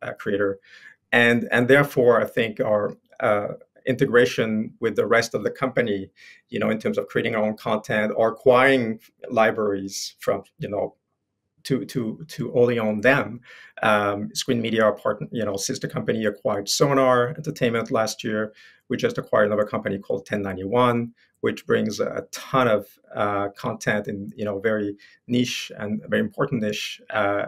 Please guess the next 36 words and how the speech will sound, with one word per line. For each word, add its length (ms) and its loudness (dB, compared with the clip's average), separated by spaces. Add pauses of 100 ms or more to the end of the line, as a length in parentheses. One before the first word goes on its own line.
(140)
uh, 200 -4
co-, 200 -20 (160)
areas. 540 2 (500)
And 500 2 (160)
so 460 6
number 260 4
one 300 4
is 200 0
you 120 0
may 140 2
want 240 0
to 180 -2
own 480 4
most 260 -2
of 80 2
your 120 -4
content 340 -6
or 80 2
more 260 6
and 100 2
more 140 6
of 80 2
your 80 -6
content, 480 -12
so 240 0
that 300 2 (440)
big 200 -2
part 240 4
of 80 -2
that 300 0
cost 440 2
you're 140 0
actually 240 -2
paying 220 -6
to 80 -12
yourself, 600 0